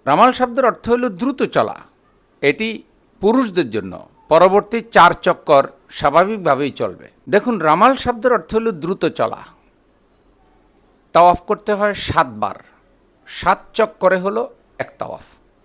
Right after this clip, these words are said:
প্রথম তিনবার রামাল করতে হয় একটু জোরে জোরে, আর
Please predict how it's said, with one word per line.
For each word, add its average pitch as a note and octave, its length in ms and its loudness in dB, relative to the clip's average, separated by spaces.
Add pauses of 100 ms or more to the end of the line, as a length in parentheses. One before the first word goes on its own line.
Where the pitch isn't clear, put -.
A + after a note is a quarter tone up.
(640)
প্রথম B3+ 400 0
তিনবার G3 580 -2
রামাল C#3+ 380 4 (180)
করতে D3+ 260 -2
হয় A2 240 -4 (420)
একটু - 160 -2
জোরে F#3+ 300 6
জোরে, G2+ 380 -10 (120)
আর C#3+ 100 2